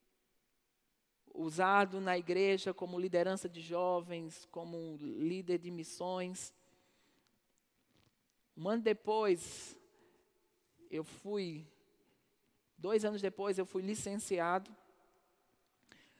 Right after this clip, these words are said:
Depois a gente começou a, a, foi, acho que um ano depois, né, dois anos depois, a gente foi ordenado.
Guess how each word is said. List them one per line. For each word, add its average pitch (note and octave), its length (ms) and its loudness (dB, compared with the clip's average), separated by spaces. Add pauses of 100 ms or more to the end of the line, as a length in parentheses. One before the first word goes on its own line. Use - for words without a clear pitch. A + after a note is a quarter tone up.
(120)
Depois G3 560 4
a F#3 120 6
gente F#3+ 200 -6
começou G3 760 -2
a, E3 360 2
a, D3+ 500 -2 (920)
foi, F3 240 0 (120)
acho E3+ 200 -4
que G3 180 -12 (160)
um F#3+ 200 -6
ano G#3+ 200 0
depois, F3 600 -4
né, D3 160 -8
dois E3+ 260 -4
anos E3+ 160 -8
depois, D#3+ 340 -8
a D3+ 60 -4
gente E3 180 -12
foi E3 300 -4
ordenado. E3 800 -2